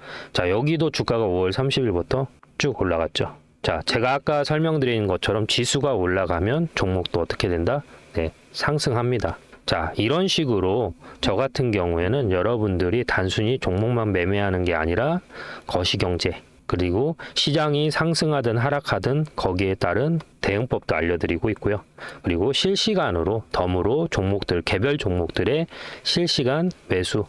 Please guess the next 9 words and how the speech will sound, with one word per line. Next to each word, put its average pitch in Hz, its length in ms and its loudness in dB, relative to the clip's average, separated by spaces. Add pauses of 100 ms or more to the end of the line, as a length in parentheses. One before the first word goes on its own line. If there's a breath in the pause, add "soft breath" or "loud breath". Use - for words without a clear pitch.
매도 90 260 0
타점도 95 720 -2 (140)
공유해드리고 92 640 0
있습니다. 85 500 -2 (360 loud breath)
그래서 104 540 0 (180 loud breath)
위에 143 280 2
있는 156 360 2
연락처로, 98 960 0 (120)
네, 92 120 0